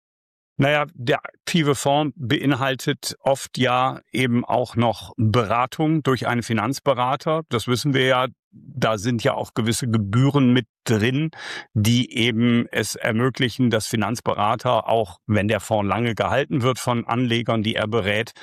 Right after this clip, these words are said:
ähm, dann entsprechend honoriert wird dafür, dass er diese Beratung abgegeben hat. Deswegen gibt's natürlich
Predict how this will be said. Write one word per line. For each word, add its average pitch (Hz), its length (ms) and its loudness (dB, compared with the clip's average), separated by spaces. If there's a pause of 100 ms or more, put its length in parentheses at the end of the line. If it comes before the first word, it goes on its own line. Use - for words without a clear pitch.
(280)
ähm, 107 340 0
dann 101 480 0
entsprechend 104 560 -2
honoriert 104 500 2
wird 165 180 2
dafür, 139 280 0
dass 123 160 0
er 131 80 0
diese 117 220 0
Beratung 113 440 0
abgegeben 110 600 -2
hat. 113 160 -2
Deswegen 104 400 0
gibt's 107 200 -4
natürlich 123 580 -2